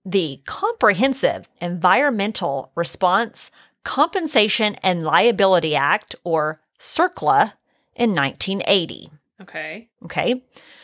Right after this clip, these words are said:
Speaker 1: circla is informally called Superfund.
Speaker 2: Okay.
Speaker 1: Okay. It allows E P A to clean up contaminated sites. It also forces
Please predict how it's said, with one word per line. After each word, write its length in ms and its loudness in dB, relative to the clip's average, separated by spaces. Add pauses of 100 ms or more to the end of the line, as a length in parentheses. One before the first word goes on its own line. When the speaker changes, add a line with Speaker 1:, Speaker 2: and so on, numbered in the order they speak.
(420)
Speaker 1:
circla 760 2 (120)
is 220 0 (100)
informally 720 2
called 520 0
Superfund. 1080 -4 (280)
Speaker 2:
Okay. 460 -16 (100)
Speaker 1:
Okay. 300 2 (420)
It 160 6
allows 640 4
E 140 -10
P 280 -2
A 360 -2 (380)
to 120 2
clean 360 0
up 220 2
contaminated 840 -2
sites. 760 -4 (600)
It 220 2
also 500 2
forces 1040 0